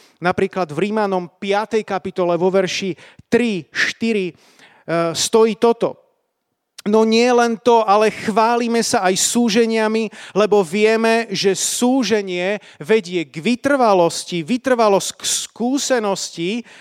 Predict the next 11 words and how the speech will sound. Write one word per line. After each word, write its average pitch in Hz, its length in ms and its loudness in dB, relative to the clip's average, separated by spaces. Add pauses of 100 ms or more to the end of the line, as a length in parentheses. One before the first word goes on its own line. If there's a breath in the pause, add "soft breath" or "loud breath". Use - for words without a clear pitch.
(120 loud breath)
a 170 220 -2
skúsenosť 226 1160 0 (220)
k 131 220 -18
nádeji.“ 180 720 -2 (1120)
Vidíš 170 320 -6
tam 196 160 0
ten 190 240 -4
proces, 226 640 0
súženie, 196 720 -2
vytrvalosť, 220 720 0 (160 loud breath)
skúsenosť 196 960 -2